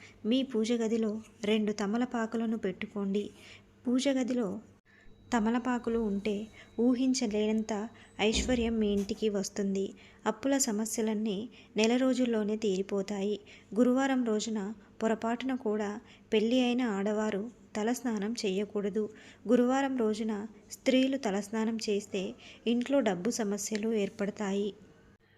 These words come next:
డబ్బు సమస్యలు పెరుగుతాయి. కాబట్టి పొరపాటున కూడా గురువారం రోజున తలస్నానం చేయకండి.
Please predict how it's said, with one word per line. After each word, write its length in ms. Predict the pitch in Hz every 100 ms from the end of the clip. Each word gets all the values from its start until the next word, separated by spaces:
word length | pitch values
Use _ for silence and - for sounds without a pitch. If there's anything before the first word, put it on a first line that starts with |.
| - -
డబ్బు 280 | 208 175 247
సమస్యలు 580 | 247 214 208 208 196 214
పెరుగుతాయి. 720 | 220 196 196 202 196 202 202 - - - -
కాబట్టి 520 | 208 190 202 - 220 220 - -
పొరపాటున 640 | 196 202 233 240 269 247
కూడా 340 | 247 202 190 190 233 -
గురువారం 500 | - 220 220 240 262 233
రోజున 360 | 190 190 208 190 - - - -
తలస్నానం 580 | 214 226 240 247 202 214
చేయకండి. 680 | - 190 202 208 196 208